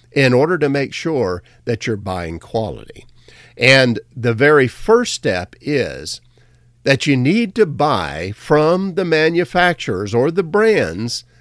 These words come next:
that are known for being a cut above their competition when it comes to quality. Try to put the odds on your side for getting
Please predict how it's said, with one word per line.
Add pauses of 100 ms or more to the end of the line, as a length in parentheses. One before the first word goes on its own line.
(340)
that
are
known
for
being (640)
a
cut
above (160)
their
competition (300)
when
it
comes
to
quality. (420)
Try
to
put
the (340)
odds
on
your
side (120)
for
getting